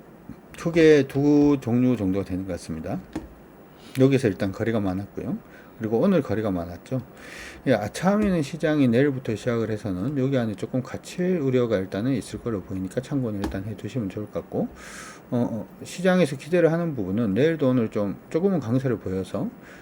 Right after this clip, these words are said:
어, 이천사백육십오 포인트 돌파를 좀 해주면 어떨까, 이렇게 생각을 해봅니다.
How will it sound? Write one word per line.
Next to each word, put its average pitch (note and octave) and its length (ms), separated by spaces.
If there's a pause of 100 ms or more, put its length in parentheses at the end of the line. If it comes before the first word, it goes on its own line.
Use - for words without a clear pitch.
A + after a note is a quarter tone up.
(200)
어, G#2+ 80
이천사백육십오 C3+ 880
포인트 C#3 320
돌파를 G#2+ 560
좀 B2+ 180
해주면 C#3+ 520 (140)
어떨까, A#2+ 360
이렇게 G2 160
생각을 G2 360
해봅니다. F2+ 420